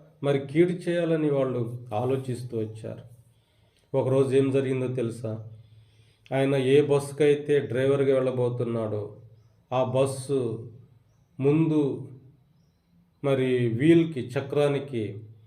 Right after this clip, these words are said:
ఉన్నటువంటి ఆ స్క్రూలన్నీ తీసేశారంట. ఈ డ్రైవర్ చూసుకోలేదు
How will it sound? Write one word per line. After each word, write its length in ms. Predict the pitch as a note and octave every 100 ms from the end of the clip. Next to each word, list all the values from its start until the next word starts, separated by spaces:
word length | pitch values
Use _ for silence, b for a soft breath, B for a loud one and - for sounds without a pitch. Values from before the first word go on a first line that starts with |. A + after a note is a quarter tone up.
| _
ఉన్నటువంటి 460 | C3+ C#3+ C#3 C#3 C3+
ఆ 60 | B2+
స్క్రూలన్నీ 600 | B2+ C#3 D3 C#3+ C#3 C3+
తీసేశారంట. 960 | C3 B2 B2+ B2 B2 G#2 G2 G2+ G#2+ - - - _ _ _ _ _ _ _ - C3+
ఈ 80 |
డ్రైవర్ 500 | B2 B2+ C#3+ D3+ D#3
చూసుకోలేదు 840 | D#3+ E3 - - C#3 B2 G#2+ G#2